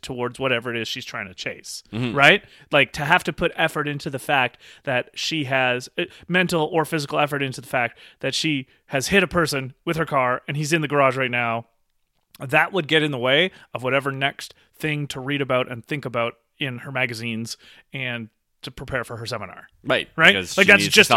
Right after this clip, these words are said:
Speaker 2: self-act-,
Speaker 1: that's an
Speaker 2: actualize.
Speaker 1: obstacle she's not interested in being, dealing with.
Speaker 2: <laughs> Yeah, it's like, "Oh, I don't care about
Speaker 1: She,
Speaker 2: that.
Speaker 1: she
Speaker 2: That doesn't
Speaker 1: doesn't wanna
Speaker 2: exist."
Speaker 1: solve her problems. She has no interest in solving
Speaker 2: That's a
Speaker 1: her
Speaker 2: gr-, yeah.
Speaker 1: actual real life problems.
Speaker 2: They're
Speaker 1: She's
Speaker 2: overwhelming,
Speaker 1: yeah.
Speaker 2: right?
Speaker 1: They're, they're, they're too much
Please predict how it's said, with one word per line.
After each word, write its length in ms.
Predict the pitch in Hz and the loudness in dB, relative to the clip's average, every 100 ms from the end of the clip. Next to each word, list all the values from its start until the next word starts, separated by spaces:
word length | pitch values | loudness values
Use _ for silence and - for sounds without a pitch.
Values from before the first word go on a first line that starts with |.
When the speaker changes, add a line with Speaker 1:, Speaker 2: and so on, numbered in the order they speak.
| 110 | 6
Speaker 2:
self-act-, 320 | 113 104 - | 6 2 4
Speaker 1:
that's 180 | 190 196 | 6 6
an 60 | |
Speaker 2:
actualize. 180 | 190 180 | 4 6
Speaker 1:
obstacle 360 | 196 196 - 202 | 6 4 2 2
she's 160 | 175 156 | 2 0
not 160 | 175 - | 0 4
interested 420 | 170 165 - 160 | 4 4 0 0
in 100 | 147 | 0
being, 400 | 156 151 143 131 127 | -2 -2 -4 -6 4
dealing 300 | 190 160 127 | 6 6 2
with. 260 | 113 - | -8 -8
Speaker 2:
<laughs> 0 | |
Yeah, 240 | 170 180 - | 0 0 0
it's 220 | 127 - | -4 -4
like, 300 | 147 139 135 - | -4 -4 -10 2
"Oh, 200 | 196 202 - | 2 2 0
I 60 | |
don't 140 | 147 143 | -4 0
care 100 | 139 | 0
about 160 | 123 | 2
Speaker 1:
She, 60 | 120 | 2
Speaker 2:
that. 200 | - - | 2 4
Speaker 1:
she 80 | - | 6
Speaker 2:
That 20 | |
doesn't 220 | 240 240 - | 8 8 6
Speaker 1:
doesn't 100 | 233 | 8
wanna 140 | 247 | 6
Speaker 2:
exist." 160 | 233 - | 4 2
Speaker 1:
solve 300 | 165 170 170 | 6 6 4
her 100 | 156 | 0
problems. 600 | - 123 113 - - - _ _ _ _ | 0 0 -2 -10 -20 -20 _ _ _ _
She 180 | - 160 | -4 0
has 220 | 160 143 | 0 0
no 320 | 170 185 190 | 2 6 6
interest 360 | 175 160 160 - | 6 0 -2 -4
in 100 | 147 | -4
solving 300 | - 139 147 | 2 6 6
Speaker 2:
That's 100 | 147 | 4
a 120 | 127 | 0
Speaker 1:
her 60 | 131 | -2
Speaker 2:
gr-, 40 | 143 | 0
yeah. 160 | 160 180 | 6 10
Speaker 1:
actual 500 | 147 170 - 180 170 | 12 10 8 2 2
real 240 | 143 160 160 | 2 2 4
life 260 | 143 147 | 2 2
problems. 520 | - 143 120 107 107 | 2 2 2 -2 -6
Speaker 2:
They're 280 | 117 131 156 185 | 0 8 10 12
Speaker 1:
She's 200 | 151 151 | 10 10
Speaker 2:
overwhelming, 560 | 147 131 131 117 87 78 | 8 8 8 6 0 0
Speaker 1:
yeah. 200 | 165 120 | 0 2
Speaker 2:
right? 280 | 110 123 - | 2 2 2
Speaker 1:
They're, 240 | 165 160 | 4 4
they're, 340 | 165 160 151 147 | 2 0 2 0
they're 140 | 147 143 | -4 -8
too 320 | - - 202 | -4 -2 0
much 440 | 190 156 170 - | 2 0 0 -6